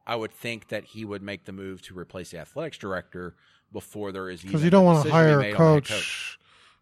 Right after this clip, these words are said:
Speaker 2: with it, with, without hiring the, 'cause the athletic director, you want them to be on the same page and that be that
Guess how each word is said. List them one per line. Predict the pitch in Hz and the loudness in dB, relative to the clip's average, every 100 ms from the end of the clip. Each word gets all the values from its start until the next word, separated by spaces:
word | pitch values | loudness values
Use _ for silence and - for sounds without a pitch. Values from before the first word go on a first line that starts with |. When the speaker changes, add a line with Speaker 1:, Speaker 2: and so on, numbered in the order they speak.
| - | -2
Speaker 2:
with | 147 | 0
it, | 151 160 | 0 0
with, | 156 156 | -2 0
without | 151 151 | 0 2
hiring | 143 147 | 2 2
the, | 147 147 | 2 -2
'cause | - 156 | -4 0
the | 180 | 2
athletic | 175 196 185 - | 2 2 0 0
director, | 165 165 | -2 0
you | 151 | 0
want | 151 143 | 0 0
them | 147 | -2
to | 139 | 0
be | 139 | 0
on | |
the | 131 | -2
same | - 147 135 | -4 -4 -2
page | 143 135 131 123 | -4 -4 -6 -8
and | 123 117 127 | -12 -12 -6
that | 147 131 | -4 -4
be | 143 | -6
that | 127 139 | -4 -6